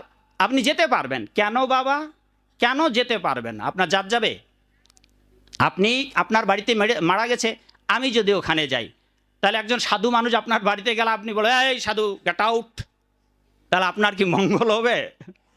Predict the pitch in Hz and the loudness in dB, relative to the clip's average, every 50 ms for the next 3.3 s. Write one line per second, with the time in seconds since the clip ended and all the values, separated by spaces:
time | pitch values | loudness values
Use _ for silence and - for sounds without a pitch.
0 | _ _ _ _ - _ _ _ _ _ _ _ - - - - - - - _ | _ _ _ _ -20 _ _ _ _ _ _ _ -8 -8 -8 -8 -10 -16 -14 _
1 | - 202 220 214 220 233 226 220 254 240 - - 185 175 202 196 208 202 190 190 | 0 2 4 4 2 2 0 0 0 0 2 2 2 2 4 2 2 2 2 0
2 | 185 185 190 - 185 170 190 175 156 151 165 165 202 156 127 131 147 165 165 139 | 2 0 0 0 0 0 0 0 0 0 0 -2 -2 0 0 2 0 2 0 -2
3 | 110 98 95 92 92 - | -4 -6 -10 -14 -16 -20